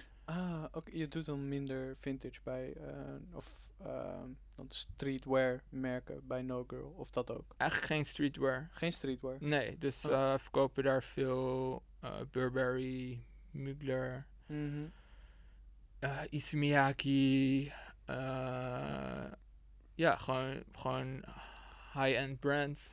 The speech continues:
Speaker 1: Mhm.
Speaker 2: Eh, ook wel met veel, eh, Levi's en, ehm,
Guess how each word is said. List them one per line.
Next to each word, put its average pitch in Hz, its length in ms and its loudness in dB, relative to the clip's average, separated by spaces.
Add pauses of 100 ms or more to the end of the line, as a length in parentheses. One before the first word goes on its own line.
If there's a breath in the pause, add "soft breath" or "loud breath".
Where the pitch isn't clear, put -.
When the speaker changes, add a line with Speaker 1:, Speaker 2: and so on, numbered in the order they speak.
(140)
Speaker 1:
Mhm. 151 300 -4 (260)
Speaker 2:
Eh, 131 840 -2
ook 139 180 8
wel 139 200 8
met 135 200 -2
veel, 135 460 0 (160)
eh, 123 200 -6
Levi's 117 960 0
en, 120 320 -8
ehm, 120 380 -8